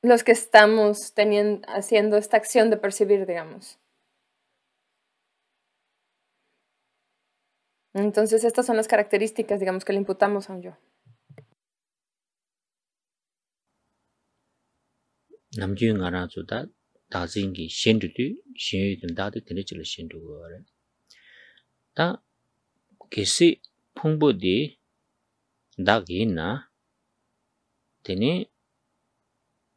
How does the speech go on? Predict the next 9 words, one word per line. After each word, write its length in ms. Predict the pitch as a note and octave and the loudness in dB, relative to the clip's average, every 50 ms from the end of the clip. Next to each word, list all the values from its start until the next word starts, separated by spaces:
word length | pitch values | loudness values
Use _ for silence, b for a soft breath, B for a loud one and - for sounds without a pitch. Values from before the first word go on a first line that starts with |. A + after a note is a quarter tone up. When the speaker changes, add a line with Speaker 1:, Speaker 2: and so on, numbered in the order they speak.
| _ _ _ _ _ - - - _ - | _ _ _ _ _ -12 -12 -12 _ -6
Speaker 2:
율라, 380 | - G#2 A#2 C3 C3 A2+ F#2+ F#2 - _ _ | 0 2 2 4 4 2 0 0 -2 _ _
제바제 580 | - - C3+ B2 B2+ A#2 G#2 F#2+ - G#2 F#2+ | -4 -2 0 2 4 2 2 0 -2 -4 -4
용도다, 680 | F#2 F2 F2 E2 F2+ F2+ F2+ - - D3 E3+ G3+ G#3+ - _ _ | -4 -4 -6 -6 -6 -6 -6 -4 -4 -4 -4 -4 -8 -12 _ _
만주 380 | - F#2+ F#2 F#2 G#2 A#2 A2+ - | -8 -6 -6 -4 -2 -4 -4 -4
풍부디니, 760 | - - C3+ C3 C3+ B2 G#2+ G2+ G2 G#2 C3 E3 F3+ - _ _ _ _ _ _ _ _ _ _ _ _ _ _ - - F2 F2 | -6 -6 -2 0 0 0 0 0 -2 -2 -2 -4 -6 -10 _ _ _ _ _ _ _ _ _ _ _ _ _ _ -12 -12 -8 -6
두메라 500 | G2 F#2+ G2+ A#2 B2 A#2+ G#2 F#2+ E2 D#2+ | -2 2 4 4 4 4 4 2 -2 -4
신지래, 720 | - - - F#2 E2 - E2 D#2+ D#2+ D#2+ E2+ G2 C3+ A3 - _ _ _ _ _ _ _ _ _ _ _ _ _ _ _ - b b b _ _ _ _ | -6 -8 -8 -8 -10 -10 -12 -14 -12 -10 -10 -10 -10 -12 -14 _ _ _ _ _ _ _ _ _ _ _ _ _ _ _ -20 b b b _ _ _ _
미다베라 800 | G#2+ G2 F#2+ F#2+ F#2 - B2+ B2+ A#2 A#2 G2+ F2+ F#2 F2+ E2 E2 | -10 -8 -6 -2 2 4 4 4 4 2 0 -2 -2 -6 -8 -8
신지래, 600 | - - G2+ F2+ - E2+ D#2+ D#2+ E2+ F#2+ A#2+ G3+ | -10 -10 -10 -10 -10 -10 -8 -6 -6 -6 -6 -6